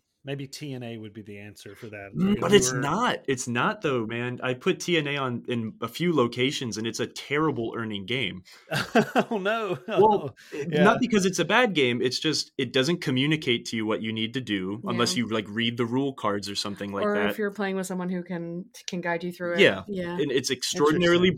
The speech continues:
Speaker 2: brutal. It's really fast. And you end up playing a game that's, like, a minute,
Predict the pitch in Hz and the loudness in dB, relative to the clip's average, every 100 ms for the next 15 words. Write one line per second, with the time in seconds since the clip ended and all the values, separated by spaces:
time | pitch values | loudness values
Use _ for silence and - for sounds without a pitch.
0 | 117 113 110 113 127 - 110 95 120 156 | 2 2 2 0 0 -6 -8 -6 2 4
1 | 165 151 113 98 98 107 - - - - | 4 2 -2 0 -2 -4 -6 -8 -10 2
2 | 117 113 110 120 127 131 135 131 - 127 | 4 4 2 0 2 2 2 0 0 2
3 | 120 107 117 120 113 107 113 107 110 117 | 2 2 2 2 0 -2 -4 -2 -2 2
4 | 117 | 2